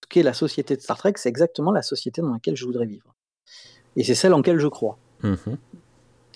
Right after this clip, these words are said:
Speaker 1: Euh, deux, plus le fait que, comme je dis, avec un père qui a, euh,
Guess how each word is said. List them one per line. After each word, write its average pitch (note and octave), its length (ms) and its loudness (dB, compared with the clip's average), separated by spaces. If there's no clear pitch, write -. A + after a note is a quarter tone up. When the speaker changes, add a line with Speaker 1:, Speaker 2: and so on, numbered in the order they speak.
Speaker 1:
Euh, A#2+ 440 4
deux, E3+ 280 6
plus E3 260 -4
le C#3 120 2
fait F3 260 2
que, D3+ 100 -2
comme C3+ 260 -2
je - 160 -6
dis, E3+ 300 2
avec B2+ 300 2
un A#2+ 100 4
père D3+ 280 2
qui - 140 -12
a, A#2+ 60 -4
euh, A#2 280 -8